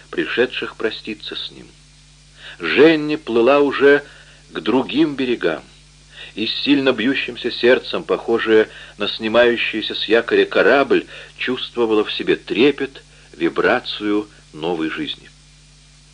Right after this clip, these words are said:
Если бы Жак в эту минуту схватил её за руку и сказал: «Идёмте, бросьте всё это навсегда»,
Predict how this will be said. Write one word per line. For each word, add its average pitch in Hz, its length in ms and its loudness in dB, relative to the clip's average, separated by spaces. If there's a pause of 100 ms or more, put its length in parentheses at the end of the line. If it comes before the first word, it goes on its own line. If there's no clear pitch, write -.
(580)
Если 151 360 0
бы 151 120 6
Жак 139 440 0
в 87 80 -4
эту 110 180 0
минуту 110 460 -8 (380)
схватил 135 520 0
её 135 160 2
за 127 220 0
руку 92 240 -4
и - 80 -8
сказал: 110 520 0 (280)
«Идёмте, 113 540 0 (440)
бросьте 117 480 4
всё - 240 -6
это 90 160 -4
навсегда», 80 540 -6